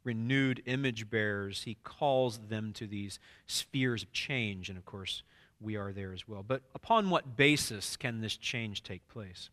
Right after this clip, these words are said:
We've already seen the disastrous consequences of the fall, but in verses twenty to twenty-four, we find the gracious hope for salvation.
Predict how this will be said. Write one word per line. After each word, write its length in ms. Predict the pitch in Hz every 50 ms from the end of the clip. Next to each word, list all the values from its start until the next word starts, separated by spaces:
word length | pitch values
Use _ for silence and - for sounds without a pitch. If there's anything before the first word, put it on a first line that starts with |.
| _ _ _ _ _ _ _ - - _
We've 100 | - 139
already 180 | 139 139 135 127
seen 280 | - - - 139 139 131
the 80 | 117
disastrous 640 | 113 117 107 110 120 127 131 127 - - 117 - -
consequences 720 | - - 135 139 131 - - - 135 120 110 - 104 120
of 100 | 110 120
the 80 | 120
fall, 360 | - - 113 101 101 101 95 - _ _ _ _ - - - - - _ _
but 100 | 143 135
in 60 | 143
verses 300 | 151 185 180 - 185 -
twenty 220 | - - 175 165 156
to 80 | 147 143
twenty-four, 460 | - 156 147 143 - - 120 113 110
we 120 | 113 110
find 300 | - - 120 113 110 107
the 40 | 107
gracious 460 | 98 - 113 110 110 - - - -
hope 240 | - 113 104 95 -
for 80 | 107 98
salvation. 720 | - - 98 95 92 95 95 95 - - 107 98 101